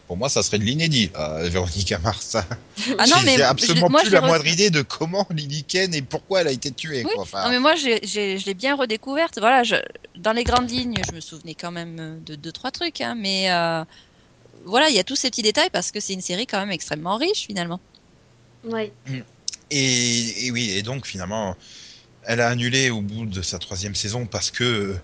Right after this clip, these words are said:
Speaker 1: bah, quelques épisodes étaient passés sous la barre des deux millions, hein, sur la C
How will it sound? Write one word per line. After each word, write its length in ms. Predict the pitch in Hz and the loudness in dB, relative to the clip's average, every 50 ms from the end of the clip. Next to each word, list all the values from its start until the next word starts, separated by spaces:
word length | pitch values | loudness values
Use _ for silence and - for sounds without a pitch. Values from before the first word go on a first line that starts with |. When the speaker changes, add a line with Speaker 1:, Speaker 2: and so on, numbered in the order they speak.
| - - - - - - - - - _ | -12 -18 -20 -20 -20 -20 -20 -20 -8 _
Speaker 1:
bah, 80 | 101 92 | -2 -2
quelques 440 | 87 - 139 131 - - 120 101 107 | 2 2 2 2 2 0 0 2 0
épisodes 360 | 110 104 - 110 127 135 120 | -2 -4 -4 -4 -2 -2 -2
étaient 180 | 110 90 - 95 | -4 -4 -6 -6
passés 280 | 87 104 - - 135 | -6 -4 -4 -4 -4
sous 160 | 123 - - | -4 -6 -6
la 80 | 98 92 | -6 -2
barre 160 | 85 101 101 | -2 -2 -2
des 100 | 98 98 | -2 -4
deux 160 | 87 78 110 | -4 -4 -4
millions, 400 | 107 104 98 92 98 120 147 135 | -4 -4 -4 -4 -6 -6 -6 -4
hein, 100 | 113 110 | -6 -6
sur 160 | 113 - - 95 | -6 -6 -6 -6
la 60 | 90 | -4
C 80 | - | -2